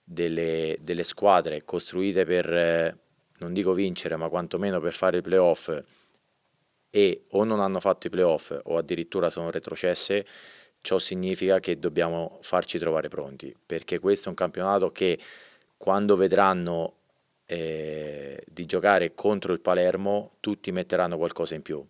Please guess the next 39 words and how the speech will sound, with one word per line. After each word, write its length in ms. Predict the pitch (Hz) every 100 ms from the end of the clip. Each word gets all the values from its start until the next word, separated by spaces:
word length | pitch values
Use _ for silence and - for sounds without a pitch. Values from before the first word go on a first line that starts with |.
| _ _ _
e 140 | - 87
se 220 | - 101
non 180 | 101 95
siamo 240 | 98 95
pronti 300 | 90 104 101
a 60 | 95
questo 540 | - 104 - 113 110
sbatteremo 520 | 78 76 85 - 82 82
i 60 |
denti 420 | 80 76 71 - -
e 120 | 87
ci 140 | - 95
faremo 300 | 80 80 76
male. 300 | 69 64 - - - _
Ciò 160 | - 98
significa 580 | - 98 95 98 110 104
che 160 | 85
da 300 | 76 82 78 - _ _ _ _
questo 360 | - 85 - 87
ritiro 580 | 85 87 85 87 104 _
dobbiamo 640 | 87 80 85 87 85 80 - _ _ -
essere 360 | 92 - -
coesi, 440 | 85 90 101 113 107
dobbiamo 400 | 82 85 85 85
essere, 500 | 85 - 82 80 76 - - - _
eh, 960 | 101 85 82 78 76 73 73 71 71 - _ -
pronti, 580 | 113 104 101 - 123
dobbiamo 640 | 101 87 95 95 92 87 87
alzare 520 | 90 85 95 98 87
già 140 | 80 98
l'asticella 560 | 92 - 85 98 87
a 20 | 82
livello 300 | 85 87 87
mentale 460 | 87 82 92 82
perché 260 | 80 - 85
non 160 | 85
ci 80 | 82
aspetterà 400 | 80 82 - 85
nessuno, 540 | 92 98 101 101 113